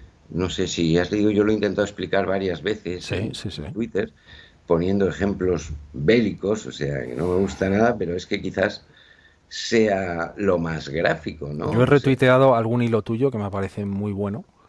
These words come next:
Speaker 2: eh, precisamente sobre este tema.
Speaker 1: Claro, o sea, las células T, T C D cuatro concretamente,
Speaker 2: Ujú.
Speaker 1: son, por decirlo, y lo refresco un poco, los oficiales. Son los que mandan y tienen capacidad para reconocer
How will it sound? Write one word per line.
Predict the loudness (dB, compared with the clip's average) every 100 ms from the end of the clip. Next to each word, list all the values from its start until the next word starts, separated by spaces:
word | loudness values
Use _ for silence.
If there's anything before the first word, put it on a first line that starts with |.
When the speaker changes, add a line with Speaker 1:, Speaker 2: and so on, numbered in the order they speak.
| _ _ _ -12
Speaker 2:
eh, | -8 -8
precisamente | -8 -8 -6 -4 -4 -2
sobre | -4 -4
este | -6 -6
tema. | -6 -8 -10 _ _ _ _ -10 2
Speaker 1:
Claro, | 4 4 0
o |
sea, | -6 -8 -6
las | -8 -6
células | -4 -2 -2 -2
T, | -2 0 2 0 -2 -4 -10 _ _ _ _ -20 -16 2
T | 2
C | 2
D | -4 -2
cuatro | 0 0 -2
concretamente, | -6 -4 -4 -2 0 0 0 -4 -6
Speaker 2:
Ujú. | -8 -8 -8
Speaker 1:
son, | -2 0 0
por | 0 0
decirlo, | 0 -2 -2 0 0
y |
lo | -2 -6 -8
refresco | -10 -10 -8 -2 0
un | 2
poco, | 2 0 -8 _ _ _ -20 -20 -20 -20 _
los | -2 0
oficiales. | -2 -6 -2 -2 -2 -10 -18 -20 _ -20 -20 -14 -14
Son | -2 2 2
los | 2
que | 0
mandan | 0 2 0 0 -2 -6 -16 _ _ _ _ _ _ _
y | -4
tienen | 4 4 4
capacidad | 2 0 0 0
para | 0 -2
reconocer | -4 -6 -8 -6 -4 -2 -4